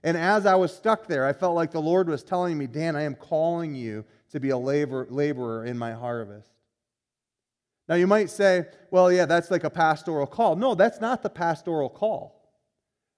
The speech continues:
That's a call to every single follower of Jesus.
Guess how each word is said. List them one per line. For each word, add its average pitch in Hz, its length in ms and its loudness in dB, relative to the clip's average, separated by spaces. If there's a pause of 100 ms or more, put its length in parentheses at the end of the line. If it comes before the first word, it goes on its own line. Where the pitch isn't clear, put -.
That's 233 220 2
a 151 60 0
call 190 360 2
to - 300 -14
every 254 480 -2 (180)
single 202 760 -4 (100)
follower 165 540 -2 (160)
of 123 100 -16
Jesus. 117 460 -10